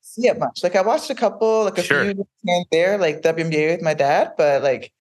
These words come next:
Speaker 1: you don't really hear much about, like, the overseas, I guess, unless you, like, search for it or, like, your family's really into it, which our, our family just wasn't. Like, you don't
Speaker 2: Yeah.
Speaker 1: know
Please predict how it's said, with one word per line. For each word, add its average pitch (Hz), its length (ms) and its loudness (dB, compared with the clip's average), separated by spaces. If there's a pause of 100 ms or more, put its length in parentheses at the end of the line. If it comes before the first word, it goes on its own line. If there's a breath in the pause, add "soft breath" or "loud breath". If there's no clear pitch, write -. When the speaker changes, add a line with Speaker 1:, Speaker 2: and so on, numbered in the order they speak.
(800)
Speaker 1:
you 170 140 -4
don't 226 260 0
really 202 280 0
hear 185 340 0
much 180 260 0
about, 165 300 2
like, 147 240 -2
the 135 220 2
overseas, 151 680 -2 (180)
I 165 100 4
guess, 202 220 0
unless 165 220 0
you, 165 80 -4
like, 131 140 0
search 170 320 -2
for 185 120 0
it 170 80 4
or, 151 100 2
like, 117 120 -4
your 131 120 -6
family's 139 340 0
really 135 200 0
into 165 220 -2
it, 196 80 2
which 135 160 0
our, 127 120 -2 (220)
our 120 80 -6
family 113 200 0
just 113 160 -6
wasn't. 117 380 0 (240 loud breath)
Like, 151 120 2
you 165 80 2
don't 196 200 0
Speaker 2:
Yeah. 95 120 0
Speaker 1:
know 165 200 2